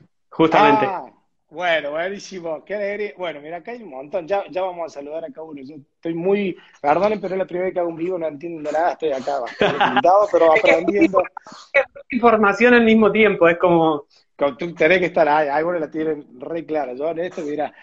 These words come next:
Speaker 2: Bueno, ahí se suman los chicos. Bueno, la verdad que es siempre un lujo trabajar con Chico Grover. Eh, sabes que es asegurado todo porque realmente también con la calidad ellos, eh, son muy talentosos. Pero aparte de ser talentosos, hay mucha profesionalidad.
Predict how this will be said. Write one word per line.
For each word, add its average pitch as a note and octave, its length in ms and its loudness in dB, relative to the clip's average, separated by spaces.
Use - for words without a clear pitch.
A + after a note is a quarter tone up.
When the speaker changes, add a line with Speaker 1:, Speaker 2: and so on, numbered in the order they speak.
Speaker 2:
Bueno, E3+ 180 0
ahí E3 80 2
se F3 100 -10
suman F3 220 -8
los E3+ 120 -8
chicos. E3 160 -8
Bueno, G3+ 180 2
la F3+ 140 0
verdad C4+ 200 -2
que C4+ 100 -12
es G#3 60 -14
siempre B3 300 -8
un F#3 100 -6
lujo F#3 320 0
trabajar D3 320 -8
con F#3 140 -10
Chico F3+ 220 -10
Grover. G3 440 -2
Eh, A#2 760 -14
sabes D#3+ 340 0
que F3+ 140 -2
es E3 40 2
asegurado D#3+ 640 -2
todo F#3+ 180 0
porque D3 260 -12
realmente F3+ 460 -6
también E3 400 -8
con E3+ 140 -6
la C#3+ 120 -6
calidad D#3 720 -4
ellos, D#3 480 -12
eh, A#2+ 380 -16
son F#3 280 -6
muy G#3 140 -2
talentosos. D#3+ 680 0
Pero F3 200 0
aparte G3 440 0
de B2+ 100 -8
ser C#3 200 -12
talentosos, C3+ 640 -10
hay A3 140 2
mucha A3 280 0
profesionalidad. B2+ 800 -6